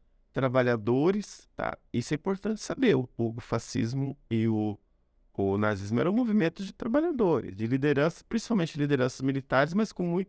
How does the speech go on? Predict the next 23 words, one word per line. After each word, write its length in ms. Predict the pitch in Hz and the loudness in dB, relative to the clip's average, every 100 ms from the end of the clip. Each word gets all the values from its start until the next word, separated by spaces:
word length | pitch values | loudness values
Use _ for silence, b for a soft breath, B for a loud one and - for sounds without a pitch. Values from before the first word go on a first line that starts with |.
| _ | _
muita 320 | 170 185 240 | -4 -2 -2
força 380 | - 185 196 - | -2 -2 -2 -2
dentro 320 | - 170 - | -2 -2 -4
dos 120 | 208 | -8
setores 380 | - - 208 196 | -8 -4 -2 -2
de 80 | 196 | -4
trabalhadores. 680 | - 196 202 202 180 143 - _ _ _ _ _ | -4 -2 0 2 0 -2 -6 _ _ _ _ _
Conservadores 960 | 202 247 - 226 208 214 190 196 147 - | 0 0 2 2 4 2 4 2 0 -6
que 160 | 170 | -8
viam 380 | 147 202 262 254 - | -4 0 0 0 0
a 160 | 147 | 2
entrada 720 | 151 151 - 175 220 262 226 | 0 -4 -2 4 4 4 0
do, 380 | 170 156 160 147 - | -2 -2 -2 -4 -8
do, 480 | 127 131 127 120 113 - _ _ _ - | -6 -4 -2 -2 -6 -12 _ _ _ -4
do 160 | 110 | -2
comunismo 800 | 110 135 123 113 127 214 208 165 | 0 2 2 4 2 2 2 -2
como 220 | 143 165 175 | -2 -2 0
uma 180 | 180 | 2
infiltração 680 | 185 - 196 190 190 - 180 | 0 -2 -4 -2 -4 -2 -2
estrangeira, 800 | 180 - 196 214 202 196 147 - - _ _ _ | -2 -2 -2 -2 0 2 0 -2 -10 _ _ _
é, 200 | 95 101 - | -6 -4 -4
então, 460 | 120 117 127 143 143 b _ | -6 -2 0 0 -4 b _
como 360 | 135 143 165 | -2 0 -2